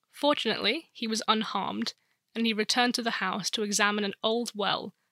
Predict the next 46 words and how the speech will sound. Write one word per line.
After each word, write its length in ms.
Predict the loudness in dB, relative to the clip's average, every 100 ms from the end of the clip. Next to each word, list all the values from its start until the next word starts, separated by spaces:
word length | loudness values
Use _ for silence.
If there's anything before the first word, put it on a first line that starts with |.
| _ _ -6
that 120 | -4
supposedly 520 | 0 2 2 2 -2
housed 400 | 2 4 4 2
the 60 | -4
demon 440 | -6 -6 -8 -8 -8
to 60 |
try 200 | -2 -2
to 100 | -2 -2
help 240 | -4 -2
his 120 | -4
family. 520 | -4 -4 -6 -8 -10 -12 _ _ _ _ _ _ _ _ 2
And 140 | 4
this 140 | 6 4
was 120 | 6
obviously 440 | 6 6 2 2 2
all 240 | 2 4
against 460 | 4 4 2 2 2
Lorraine 340 | 4 4 4
and 80 | 4
Ed's 220 | 2 0 -2
advice. 500 | 0 2 2 2 0
They 160 | -2
were 80 | 0
like, 220 | 0 0 2
"Don't 220 | 2 2
go 160 | 0
to 120 | 0 -2
the 80 |
well," 280 | 0 0 0
and 80 | -2
he 80 | -2
was 140 | -2
like, 160 | -6 -6 -2
"I'm 160 | 0
gonna 200 | 0 0
go 120 | -2 -2
to 120 | -4
the 100 | -4
well." 360 | -2 -2 -4 -10
<laughs> 40 | _ _ _ _ _ -20 -20 _ _ _ _ _ _ _ 4
Why, 220 | 8 8 8 4 6
why 80 | 6 8 6
are 20 | 4
you 80 | -2 2
crying, 540 | 4 8 8 8 6
laughing? 640 | 6 6 6 2 2 0